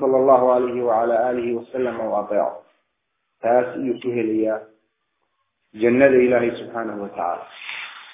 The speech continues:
Wuxuu yidhi Rasuulku sallallahu alayhi wa sallam, "كل أمتي يدخلون الجنة إلا من أبى." Ummadayda oo dhami jannay gelayaan. Jannaday gelaysaa, buu Rasuulku sallallahu alayhi wa sallam, qof iska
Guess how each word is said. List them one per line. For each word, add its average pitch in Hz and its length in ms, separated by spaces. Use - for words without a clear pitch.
Wuxuu 127 200
yidhi 127 120
Rasuulku 135 400
sallallahu 135 360
alayhi 127 160
wa 123 80
sallam, 135 280
"كل 147 240
أمتي 131 320
يدخلون 127 420
الجنة 123 400
إلا 120 240
من 123 160
أبى." 131 220
Ummadayda 147 540
oo 143 240
dhami 139 240
jannay 147 320
gelayaan. 127 640
Jannaday 143 380
gelaysaa, 143 420
buu 143 160
Rasuulku 127 340
sallallahu 120 460
alayhi 117 180
wa - 100
sallam, 123 280
qof 123 160
iska - 180